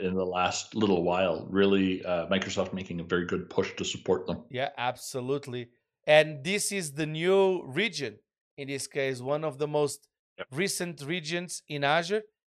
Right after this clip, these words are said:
Speaker 2: the South India one, uh, if I'm not mistaken. And now you have log analytics that you can use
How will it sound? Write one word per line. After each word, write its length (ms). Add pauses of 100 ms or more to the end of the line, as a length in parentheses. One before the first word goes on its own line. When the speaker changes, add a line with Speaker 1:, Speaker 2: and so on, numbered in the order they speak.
(100)
Speaker 2:
the 200
South 420
India 340
one, 260 (460)
uh, 720
if 160
I'm 120
not 200
mistaken. 580 (340)
And 180
now 240
you 260
have 360
log 300
analytics 720 (300)
that 220
you 60
can 260
use 500